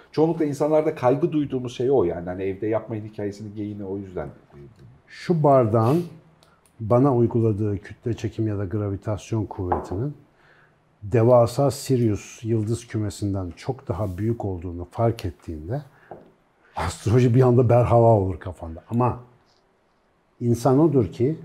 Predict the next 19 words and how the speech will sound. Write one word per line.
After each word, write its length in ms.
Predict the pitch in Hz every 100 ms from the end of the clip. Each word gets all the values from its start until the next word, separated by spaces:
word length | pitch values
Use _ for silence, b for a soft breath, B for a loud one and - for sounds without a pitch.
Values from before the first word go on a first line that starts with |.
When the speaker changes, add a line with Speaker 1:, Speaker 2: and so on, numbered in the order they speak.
| - _
Speaker 2:
"Bir 140 | 101 104
dakika 320 | 127 123 95
abi, 360 | 92 104 98 76 - _
madem 480 | 98 98 110 113 117
öyle 360 | 117 110 110 95
bunlar 400 | 110 117 117 110
nereden 360 | 120 104 101
çıkıyor?" 340 | 92 - - 90
sorusunu 640 | - 104 92 - 104 143 147 b b _
sormaya 520 | - 110 104 110 104
devam 340 | 98 95 87
eder. 220 | 80 82 _ _
Plastikten 640 | 123 127 120 123 117 - 135
yapılmış 600 | 127 113 - 104 104 -
muzun 320 | 104 90 90 76 b b b b -
plastik 480 | 110 117 - 120
olduğunu 420 | 117 101 92 98 101
anladığı 440 | 104 107 110 107
anda 300 | 113 95 85